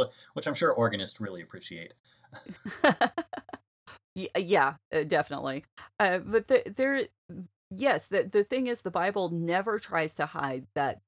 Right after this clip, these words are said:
Speaker 2: this is an instrument that came from an outside culture, that this is not part of,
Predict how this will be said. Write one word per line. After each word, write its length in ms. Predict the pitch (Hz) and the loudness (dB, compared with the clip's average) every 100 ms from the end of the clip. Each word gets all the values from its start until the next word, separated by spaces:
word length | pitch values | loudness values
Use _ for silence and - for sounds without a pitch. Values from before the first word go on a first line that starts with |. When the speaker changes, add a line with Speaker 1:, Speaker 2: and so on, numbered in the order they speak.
| - | -6
Speaker 2:
this 200 | 180 - | -6 -6
is 140 | 196 | -10
an 100 | 180 | -10
instrument 520 | - 156 - 147 139 | -4 -6 -2 -4 -2
that 120 | 131 - | -6 -8
came 320 | - 151 151 | -4 -4 -2
from 180 | 156 147 | -4 -4
an 100 | 135 | -4
outside 460 | 135 131 - 139 131 | -4 -4 -4 -6 -4
culture, 420 | 135 135 - 147 | -8 -8 -6 -4
that 180 | 131 117 | -6 -8
this 200 | 135 - | -8 -8
is 180 | 139 - | -12 -8
not 380 | 147 143 151 - _ _ - | -4 -2 -2 -6 _ _ -6
part 300 | 175 165 160 - | 0 2 2 0
of, 340 | 151 147 143 | -2 0 -2